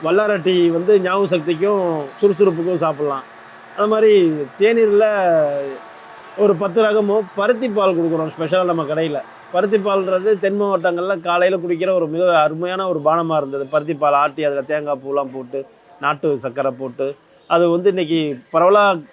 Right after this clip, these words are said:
கிடைக்கிறது இல்ல, ஒரு சில இடங்கள்ல தான் கிடைக்குது. நம்ம அதையுமே இங்க ஸ்பெஷலா கொடுக்குறோம், வர்ற கஸ்டமர் விரும்பி சாப்பிட்றாங்க. காலை பிரேக்ஃபாஸ்ட் பார்த்தீங்கன்னா, காலையில வந்து சோளம், கம்பு, அ, கருப்பு கவுனி, மாப்பிள்ளை சம்பா, குதிரைவாளி, இந்த மாதிரி இதுல தோசை, இட்லி கொடுக்குறோம், அ,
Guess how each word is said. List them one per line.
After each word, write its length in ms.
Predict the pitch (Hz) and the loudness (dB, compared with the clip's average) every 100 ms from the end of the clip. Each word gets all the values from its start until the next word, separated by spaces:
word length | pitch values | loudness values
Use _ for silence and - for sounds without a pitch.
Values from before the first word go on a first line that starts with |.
| - - | -20 -4
கிடைக்கிறது 400 | 190 214 220 196 | 0 2 2 2
இல்ல, 260 | 175 202 208 | 2 2 2
ஒரு 140 | 175 | 0
சில 160 | 175 180 | 2 2
இடங்கள்ல 260 | 185 196 | 2 0
தான் 140 | 196 165 | 0 0
கிடைக்குது. 460 | 175 170 165 196 - | -2 -2 -2 -6 -8
நம்ம 320 | 175 175 185 | -4 0 2
அதையுமே 380 | 165 165 196 208 | 2 4 2 0
இங்க 160 | 196 185 | 0 -2
ஸ்பெஷலா 380 | - 160 180 175 | -4 -2 0 0
கொடுக்குறோம், 280 | 160 202 | -2 -2
வர்ற 180 | 180 170 | 0 0
கஸ்டமர் 720 | 156 160 180 170 147 131 120 131 | -4 -6 -4 -2 -2 -2 -6 -4
விரும்பி 320 | 175 185 156 | -2 0 0
சாப்பிட்றாங்க. 560 | 147 147 147 135 120 123 - - - | 0 -2 -2 -4 -4 -12 -14 -10 -2
காலை 360 | 160 196 214 196 175 147 139 131 _ 160 151 | 2 4 4 4 2 0 -6 -10 _ -8 0
பிரேக்ஃபாஸ்ட் 440 | 202 185 190 147 | 0 2 0 2
பார்த்தீங்கன்னா, 420 | 165 160 170 190 | -2 0 -4 -4
காலையில 400 | 160 160 160 165 | 0 2 2 0
வந்து 240 | 156 170 151 | -2 -4 -6
சோளம், 600 | - 175 170 160 151 139 | -4 -2 0 0 -2 -4
கம்பு, 500 | 160 170 165 165 156 - - - - - - | -4 -4 -2 -2 -4 -8 -20 -20 -20 -20 -2
அ, 120 | 160 | -2
கருப்பு 360 | 139 170 185 175 | 2 0 0 0
கவுனி, 340 | 170 160 156 | -2 -2 -2
மாப்பிள்ளை 340 | 151 160 175 170 | -2 -2 0 -2
சம்பா, 280 | 151 147 151 | -2 -2 -2
குதிரைவாளி, 460 | 147 175 165 156 | 0 0 2 2
இந்த 220 | 147 156 | 0 -2
மாதிரி 260 | 165 185 180 | -2 0 0
இதுல 320 | 165 185 170 180 | 2 2 2 0
தோசை, 400 | 175 180 175 151 | 0 2 0 0
இட்லி 280 | 147 175 | 0 0
கொடுக்குறோம், 560 | 160 147 139 151 180 160 135 - - - _ | 0 -2 -2 -2 -2 -6 -16 -20 -20 -20 _
அ, 60 | 165 | -2